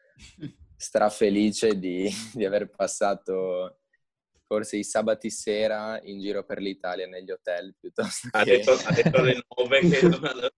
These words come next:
Speaker 1: domenica mattina sveglia alle sette.
Speaker 2: Sì.
Speaker 1: E che
Speaker 2: E,
Speaker 1: cos'è?
Speaker 2: e quindi, e quindi sì, così, quello assolutamente. Cioè, posso dire proprio per, proprio la frase, quella che ho,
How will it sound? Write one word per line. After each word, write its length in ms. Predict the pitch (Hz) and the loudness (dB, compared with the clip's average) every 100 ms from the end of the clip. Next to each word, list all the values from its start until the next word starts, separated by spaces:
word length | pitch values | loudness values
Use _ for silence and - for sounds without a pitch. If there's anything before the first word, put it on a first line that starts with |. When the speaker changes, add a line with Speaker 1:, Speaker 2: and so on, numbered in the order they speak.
| _ - | _ -14
Speaker 1:
domenica 320 | 127 127 120 | -12 -4 -4
mattina 420 | 120 123 117 117 | -6 -10 -4 -4
sveglia 320 | 101 107 107 | -4 -6 -4
alle 100 | 104 | -4
sette. 600 | 98 98 95 - 165 151 | -4 -6 -6 -4 -4 -4
Speaker 2:
Sì. 200 | 131 131 127 | -6 -10 -10
Speaker 1:
E 120 | - - 117 117 101 180 _ _ _ _ _ _ _ _ _ _ | -10 -6 -4 -4 -10 -20 _ _ _ _ _ _ _ _ _ _
che 100 | 117 | 0
Speaker 2:
E, 340 | 113 110 110 | 2 0 2
Speaker 1:
cos'è? 200 | 101 92 - _ _ _ _ _ _ | 0 -2 -10 _ _ _ _ _ _
Speaker 2:
e 160 | 123 131 | 0 2
quindi, 640 | 139 139 135 123 117 107 | 2 2 2 2 2 4
e 100 | 107 | 2
quindi 300 | - 113 113 | 2 -2 -2
sì, 220 | - 107 | -4 -4
così, 360 | 92 98 87 87 | -2 -2 -2 -8
quello 260 | - 98 95 | 0 2 4
assolutamente. 800 | - 95 90 87 87 85 85 | 2 0 0 -2 -4 -6 -8
Cioè, 180 | 82 95 | 0 0
posso 280 | 113 110 117 | 0 0 0
dire 300 | 110 117 113 | 4 4 4
proprio 300 | 107 101 104 | 2 -2 0
per, 720 | - 98 92 87 85 85 - | 2 2 2 -2 -2 -6 -12
proprio 240 | - 98 98 | -6 -2 0
la 100 | 95 | 0
frase, 480 | - 95 95 101 95 | 0 2 2 0 -4
quella 220 | 95 90 | -4 -4
che 140 | 98 | -4
ho, 340 | 92 90 90 | -6 -8 -10